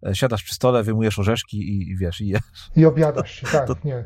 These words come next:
Speaker 1: tak,
Speaker 2: No
Speaker 1: i
Speaker 2: przecież
Speaker 1: obiadasz
Speaker 2: możemy
Speaker 1: się, to
Speaker 2: stres-
Speaker 1: też chyba do niczego
Speaker 2: Tak.
Speaker 1: dobrego nie, nie doprowadzi.
Speaker 2: Tak, bo stres, no oczywiście, bo ja tutaj poszedłem bardzo ekstremalnie, alkohol, narkotyki i,
Speaker 1: No,
Speaker 2: e,
Speaker 1: ale to mogą być
Speaker 2: nikotyna,
Speaker 1: zwykłe
Speaker 2: ale
Speaker 1: orzeszki.
Speaker 2: możemy się też obiada-, obiadać, to też jest prawda, zajadać stres. I,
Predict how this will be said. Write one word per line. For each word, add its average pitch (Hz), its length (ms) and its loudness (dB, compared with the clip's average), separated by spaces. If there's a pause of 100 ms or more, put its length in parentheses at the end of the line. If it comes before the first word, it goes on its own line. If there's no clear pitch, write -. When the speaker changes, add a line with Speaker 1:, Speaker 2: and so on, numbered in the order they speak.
Speaker 1:
tak, - 20 -20
Speaker 2:
No 127 100 4
Speaker 1:
i 120 40 -2
Speaker 2:
przecież 143 160 4
Speaker 1:
obiadasz 139 240 6
Speaker 2:
możemy 143 160 2
Speaker 1:
się, 113 60 -10
to 123 60 0
Speaker 2:
stres- 135 140 4
Speaker 1:
też - 100 -4
chyba 110 200 2 (460)
do 120 120 2
niczego 131 260 4
Speaker 2:
Tak. 123 80 2
Speaker 1:
dobrego 117 320 0
nie, 113 160 -2
nie 127 160 0
doprowadzi. 107 640 0 (280)
Speaker 2:
Tak, 135 220 -4
bo 143 60 -10
stres, 156 380 0
no 156 100 -2
oczywiście, 156 400 -8
bo 135 100 -6
ja 135 80 -4
tutaj 131 220 -4
poszedłem 135 360 -6
bardzo 131 240 -6
ekstremalnie, 147 520 -6
alkohol, 127 420 -6
narkotyki 139 560 -8 (120)
i, 131 180 -8 (600)
Speaker 1:
No, 196 160 2
Speaker 2:
e, 127 100 -2
Speaker 1:
ale 196 180 0
to 214 100 -2
mogą 202 200 2
być 208 60 0
Speaker 2:
nikotyna, 196 160 0
Speaker 1:
zwykłe 170 160 0
Speaker 2:
ale - 20 4
Speaker 1:
orzeszki. 151 240 0
Speaker 2:
możemy 160 280 0
się 170 160 -6
też 160 220 -6
obiada-, 196 500 0
obiadać, 160 480 0
to 131 100 -8
też - 280 -4
jest 127 140 -10
prawda, 131 260 -4
zajadać 147 380 0
stres. 139 300 -4 (400)
I, 151 420 -4